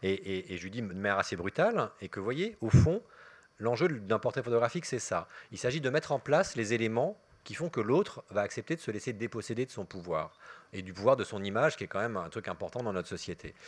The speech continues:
Et donc, je fais le pitch, je fais des trucs comme je peux pour que le gars, il se dise : « Waouh, qu'est-ce que c'est que ce bazar, quoi ? »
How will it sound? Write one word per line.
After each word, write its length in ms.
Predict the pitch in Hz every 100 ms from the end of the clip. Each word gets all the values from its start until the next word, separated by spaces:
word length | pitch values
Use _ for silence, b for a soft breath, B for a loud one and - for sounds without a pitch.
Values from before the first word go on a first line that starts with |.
| B B B
Et 60 | 90
donc, 280 | 107 147 -
je 120 | - -
fais 140 | 120
le 60 | 98
pitch, 300 | - 151 -
je 60 |
fais 80 | 113
des 100 | 107
trucs 180 | - 151
comme 160 | 120
je 100 | 107
peux 340 | 107 - 165 233 B B B B
pour 120 | -
que 80 | -
le 20 | 123
gars, 160 | 156
il 100 | 160
se 60 | 107
dise : « 260 | 139 151 -
Waouh, 640 | 98 110 98 92 90 85
qu'est-ce 140 | - -
que 80 | 95
c'est 100 | 107
que 80 |
ce 80 | -
bazar, 480 | 92 98 92 80 71
quoi ? » 240 | - 78